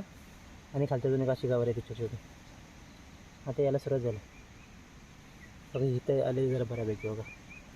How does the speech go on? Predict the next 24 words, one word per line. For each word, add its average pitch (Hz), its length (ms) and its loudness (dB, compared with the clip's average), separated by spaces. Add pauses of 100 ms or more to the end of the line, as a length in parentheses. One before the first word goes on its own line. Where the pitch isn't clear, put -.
(1120)
ही 147 60 0
गवारी. 127 300 4 (3000)
आणि 160 80 4
पाऊस 175 220 8
पडल्यामुळं, 190 460 10 (2000)
हे 160 100 8
बघा, 160 60 12
काल 170 160 12
पाऊस 170 240 12
पडल्यामुळं 170 640 12
जरा 165 340 12
गवारीची 156 400 12
झाडं 147 260 12
कशी 151 120 10
वाकलेत 135 260 10
बघा. 127 200 8 (1120)
आणि 156 100 10
आता 160 180 10
जर 170 80 12
सध्या 165 400 12
अजून 170 180 12
गवारी 165 240 12
चांगले 165 320 12
आहे, 196 100 10